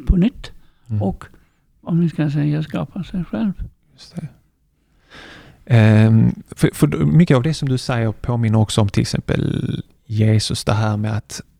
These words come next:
Speaker 2: man ska inte samla skatter här på jorden där
Speaker 1: Mm.
Speaker 2: mal och, eh, eh, tjuvar kan bryta sig in och ta det, utan samla din skatt i himlen. Eh, liknande funderingar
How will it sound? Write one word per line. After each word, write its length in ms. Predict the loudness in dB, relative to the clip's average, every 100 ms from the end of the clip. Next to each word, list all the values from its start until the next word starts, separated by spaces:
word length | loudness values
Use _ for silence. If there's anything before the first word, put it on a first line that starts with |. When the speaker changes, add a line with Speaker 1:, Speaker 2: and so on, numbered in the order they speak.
| _ _
Speaker 2:
man 160 | -2 -2
ska 120 | 0
inte 140 | 0 0
samla 320 | 0 -2 -4
skatter 460 | -6 -2 0 0
här 180 | 0 0
på 160 | 0 0
jorden 480 | 2 2 2 0 2
där 260 | 2 0 -4
Speaker 1:
Mm. 420 | -10 -10 -8 -8 -4
Speaker 2:
mal 520 | 2 4 4 4 2
och, 300 | 0 _ -6
eh, 400 | -2 0 0 -2 -6 -14 _ _ -18
eh, 280 | -12 -10 -8
tjuvar 460 | -6 2 4 4 2
kan 460 | 0 0 0 -2 -4 _ _ _ -20 -4
bryta 280 | -2 0 0
sig 180 | 0 0
in 200 | -2 -2
och 100 | 0
ta 240 | 2 2
det, 60 | 0
utan 200 | -4 -6
samla 340 | -2 -2 -2
din 160 | -6 -6
skatt 340 | -4 -4 -2
i 40 | 0
himlen. 580 | 4 4 4 2 0 -4 -10 -20 -20 -20 _ _ _
Eh, 460 | 2 4 6 4 4
liknande 420 | 4 4 4 2
funderingar 760 | 2 4 4 4 4 2 0